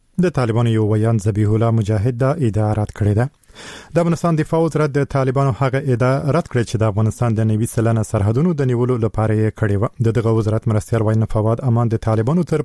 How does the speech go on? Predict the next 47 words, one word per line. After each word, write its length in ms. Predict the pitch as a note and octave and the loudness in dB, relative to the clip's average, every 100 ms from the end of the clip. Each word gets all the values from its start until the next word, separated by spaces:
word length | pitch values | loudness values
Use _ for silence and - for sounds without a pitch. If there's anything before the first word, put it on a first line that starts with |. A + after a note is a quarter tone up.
| C#3+ | 0
پرونی 240 | C3+ C3+ D3 B2+ | 0 0 -2 0
ادعا 120 | B2 C3 | 0 2
وروسته 380 | C3 B2 B2+ B2 | 0 -2 -2 0
نن 120 | B2 A#2 | 0 -2
د 80 | - | 0
فرانسې 440 | A2 G#2 A#2 A2 | -2 0 -2 -2
خبري 220 | G#2+ A2+ G2+ | 0 0 0
اژانس 300 | A2+ A#2 A2+ | 0 0 -2
سره 140 | G#2+ | -2
په 80 | G#2+ | -2
خبرو 240 | A2 C#3 D#3 - | 0 0 -2 -2
کې 100 | D3 - - - C3 | -4 -4 -20 -8 -2
دا 40 | D3+ F3 D3+ | -2 0 0
ادعا 180 | B2 A#2+ - | 2 0 0
درواغ 340 | A2+ A#2 G#2+ G2 | 0 0 0 0
بللې 240 | G#2+ G#2+ G#2 | 0 2 2
ده. 80 | C3+ - - - - - | 0 -4 -16 -20 -10 -2
که 80 | |
له 140 | E3 D#3+ | 0 2
یوې 120 | E3+ E3+ | 0 0
خوا 140 | D3+ | 0
د 100 | C#3+ | 0
افغانستان 380 | C#3 C3 C#3 C3+ C3+ | 0 -2 0 -2 -2
څخه 220 | C3 A#2+ | 0 0
د 100 | A2+ | 2
بهرنیو 340 | G#2+ A2+ A#2 A2 | 2 2 0 0
ځواکونو 360 | G#2+ - G#2+ G2+ | 0 0 0 0
وتل 280 | - E3+ D#3 | -2 0 0
روان 260 | D3 C#3+ C#3 | 2 2 0
دي، 80 | C3+ | 0
په 180 | B2+ A#2+ | 0 0
وروستیو 540 | A#2 - B2 B2 A#2+ - | 0 0 0 2 0 0
کې 200 | A#2+ A2+ | -2 0
وسلوالو 460 | A2 - G#2+ A2 G#2 | 0 0 0 0 0
طالبانو 400 | G2+ G#2+ D3 D#3 C#3+ | 0 2 2 0 -2
د 140 | - | -2
کلیدي 380 | B2+ B2 B2 D3+ - - - - - - | -2 0 2 0 -2 -12 -20 -20 -20 -8
سرحدي 460 | C#3+ C3+ C3 C3 D3 | -2 0 0 0 0
دروازو 480 | C3 A#2+ A2+ B2 - | 2 2 2 0 -2
ترڅنګ 420 | A2+ - A#2+ A2 | -4 -2 -2 0
د 80 | G#2+ | 0
افغانستان 420 | G2+ G#2 A2+ G#2+ G#2+ | 0 0 0 -2 0
پر 160 | G2 | 0
ځینو 220 | G2+ G2+ G#2 | 0 0 0
برخو 300 | - A2 G2+ | -2 0 0
ولکه 340 | G2 - G#2 | -2 -2 -2
ټینګه 340 | G2 G#2+ G2+ | 0 0 0